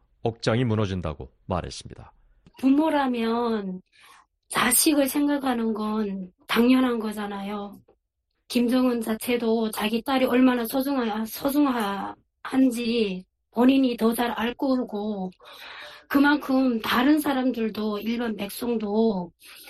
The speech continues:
Speaker 2: 자식이 그만큼 소중하다는 것을요.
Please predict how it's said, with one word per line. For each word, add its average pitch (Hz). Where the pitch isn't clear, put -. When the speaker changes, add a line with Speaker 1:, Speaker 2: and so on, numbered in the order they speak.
Speaker 2:
자식이 -
그만큼 240
소중하다는 226
것을요. 180